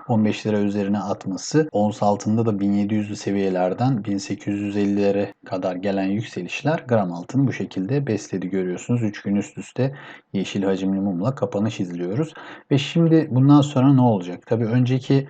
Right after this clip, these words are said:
tabii bunun hemen öncesinde nasıl bir stratejimiz vardı onu bir hatırlayalım. Bakın burada bir dip, iki dip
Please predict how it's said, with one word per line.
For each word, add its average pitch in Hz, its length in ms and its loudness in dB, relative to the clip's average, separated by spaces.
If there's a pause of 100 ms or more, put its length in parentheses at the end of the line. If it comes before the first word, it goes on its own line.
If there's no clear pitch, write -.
tabii 107 200 -2
bunun 113 180 4
hemen 135 240 8
öncesinde 110 720 2
nasıl 120 260 -2
bir 107 60 2
stratejimiz 101 760 -4
vardı 92 280 -2
onu 107 200 0
bir 104 80 2
hatırlayalım. 90 640 0
Bakın 110 280 0
burada 104 300 0
bir 107 260 0
dip, 135 200 -4 (180)
iki 120 260 -2
dip 120 180 0